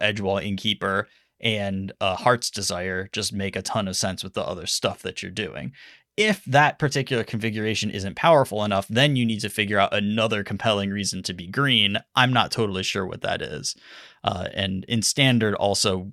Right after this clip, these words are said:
we will see. In Standard, it's a little harder to have your curve low enough to make this card really, really good, but it may not be as desperate a requirement to have just, like, a lot of good one mana spells to make this card work.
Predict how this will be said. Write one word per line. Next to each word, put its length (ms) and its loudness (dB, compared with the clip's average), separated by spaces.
we 160 -2
will 180 -2
see. 360 0
In 140 -2
Standard, 440 6
it's 100 -2
a 60 2
little 240 2
harder 320 2
to 100 -4
have 160 2
your 120 -4
curve 380 0
low 300 -2
enough 340 4
to 120 -2
make 180 0
this 140 -2
card 320 2
really, 400 -6
really 340 0
good, 460 2
but 400 4
it 140 2
may 220 2
not 300 0
be 380 -8
as 440 2
desperate 360 -4
a 60 -4
requirement 560 -4
to 60 -6
have 160 -6
just, 160 -4
like, 140 -4
a 40 -4
lot 340 -4
of 200 -8
good 240 -6
one 240 -10
mana 240 -6
spells 400 -4
to 100 -8
make 140 -8
this 160 -8
card 200 -8
work. 320 -10